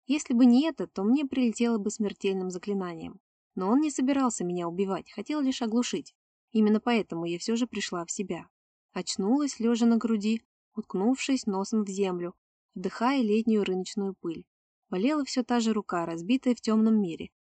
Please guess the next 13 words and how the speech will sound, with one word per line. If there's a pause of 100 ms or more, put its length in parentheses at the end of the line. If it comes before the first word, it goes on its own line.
(120)
моя
многострадальная
голова (100)
и
спина. (300)
Во
рту
солоноватый
привкус
крови
из
прокушенной
щеки.